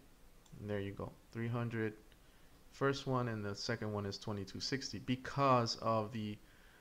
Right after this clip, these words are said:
precedence and associativity of the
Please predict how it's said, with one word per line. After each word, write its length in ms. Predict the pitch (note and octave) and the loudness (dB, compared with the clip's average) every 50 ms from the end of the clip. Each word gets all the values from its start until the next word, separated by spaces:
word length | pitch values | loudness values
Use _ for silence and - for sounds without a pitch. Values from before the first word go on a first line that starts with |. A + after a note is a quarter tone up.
| - - - - - - - - - - - | -20 -20 -20 -20 -20 -20 -20 -20 -18 -2 6
precedence 600 | - D3+ D3 C#3+ - D3 C3+ C3 B2+ B2 - - | 10 10 10 10 8 4 4 4 4 2 0 -2
and 400 | B2 A#2 A2 G#2+ G#2+ G#2 - - | -2 0 0 0 0 -2 -2 -4
associativity 1040 | A2 G#2+ - - A2+ G#2+ G#2 - - G#2+ G2+ G2 - - A2+ G2+ G#2 G2 G2 F#2+ - | -6 -6 -4 -2 -2 -2 -2 -2 -2 -2 -2 -4 -2 -4 -2 0 0 0 -2 -2 -4
of 220 | - G2+ G2 F#2+ A2 A#2 - - - - - - | -4 -4 -4 -4 -6 -8 -14 -18 -20 -20 -10 -8
the 220 | G#2+ G#2 G2 | -6 -6 -6